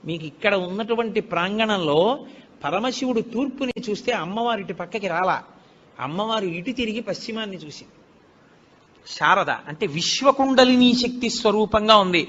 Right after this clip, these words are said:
ఏ మహానుభావుడు ప్రతిష్ఠ చేశాడో నాకు తెలియదు కానీ, సర్వశుక్లా సరస్వతి, తెల్లగా ఉంటుంది సరస్వతీదేవి. ఆ స్ఫటికం శివుడు,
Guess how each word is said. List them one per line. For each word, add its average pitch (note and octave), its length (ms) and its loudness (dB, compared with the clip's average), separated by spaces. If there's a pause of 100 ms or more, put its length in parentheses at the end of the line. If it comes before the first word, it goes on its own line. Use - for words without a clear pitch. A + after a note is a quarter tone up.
(560)
ఏ F#3 140 6
మహానుభావుడు F#3 680 6
ప్రతిష్ఠ F3 420 -8
చేశాడో F#3 420 0
నాకు F3 180 -4
తెలియదు F#3 320 0
కానీ, A3+ 260 4 (400)
సర్వశుక్లా F3 840 4 (100)
సరస్వతి, F3+ 800 2 (240)
తెల్లగా A#3 1120 4
ఉంటుంది F#3+ 300 -2
సరస్వతీదేవి. E3+ 760 -4 (720)
ఆ F3+ 100 8 (100)
స్ఫటికం - 1040 2 (220)
శివుడు, E3+ 360 -6